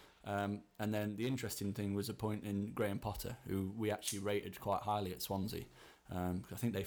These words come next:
they finished tenth in the Championship, but they were the fourth best team according to expected goals, and they were playing a really attractive brand of football. Um, so it'd be interesting to see how he does there.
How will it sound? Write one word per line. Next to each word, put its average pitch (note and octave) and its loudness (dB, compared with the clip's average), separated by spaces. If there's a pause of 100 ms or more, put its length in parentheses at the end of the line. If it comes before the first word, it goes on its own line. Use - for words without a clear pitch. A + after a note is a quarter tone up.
they A#2+ 2
finished A#2 -2
tenth A#2 0
in G#2 0
the G2+ 0
Championship, - -2
but F#2+ 0 (100)
they G2+ 2
were G2 2
the F#2+ -2
fourth G2 2
best - -2
team A2 2 (500)
according A2 2
to G2+ -2
expected - -4
goals, A2 2
and G#2+ 0
they G#2+ 0
were G#2 2
playing G#2 0
a F#2+ -4
really G#2 2
attractive - 0
brand G2 2
of - -4
football. - -2 (440)
Um, G2 0 (180)
so - 0
it'd A2 2
be C#3 2
interesting D3+ 0
to B2+ 0
see C3+ 2
how B2+ 0
he A2+ 2
does A#2 0
there. G2+ 0